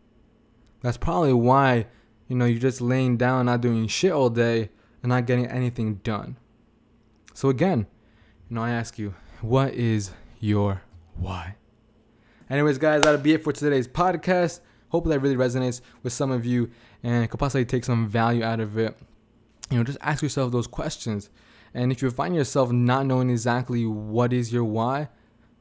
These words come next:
it's gonna sound a little bit weird. It's gonna sound a little bit out of context, but do that seven times. For example, if you have this goal of, let's say, making a hundred thousand dollars next year, ask yourself why.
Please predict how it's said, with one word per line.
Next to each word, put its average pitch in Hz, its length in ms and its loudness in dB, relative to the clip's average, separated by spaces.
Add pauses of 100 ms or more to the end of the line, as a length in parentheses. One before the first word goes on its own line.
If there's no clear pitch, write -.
(160)
it's - 100 -20
gonna 160 180 6
sound 156 180 4
a - 20 6
little 151 160 4
bit 147 80 6
weird. 143 340 4
It's 135 80 -2
gonna 139 200 0
sound 135 160 0
a - 20 2
little 131 140 2
bit 131 80 2
out 123 100 2
of 120 60 0
context, 131 560 -2
but 123 360 0 (300)
do 143 120 2
that 156 160 0
seven 120 220 2
times. 101 440 -4 (480)
For 135 120 2
example, 117 520 2 (400)
if 165 420 0 (220)
you 156 240 -2
have 160 240 -2
this 139 180 0
goal 110 440 0 (280)
of, 123 300 0
let's 135 180 0
say, 151 160 0
making 135 320 -2
a - 60 -2
hundred 143 420 -2
thousand 123 320 0
dollars 110 440 -2 (300)
next 123 320 0
year, 107 260 -4 (420)
ask 151 220 0
yourself 139 320 0
why. 107 420 0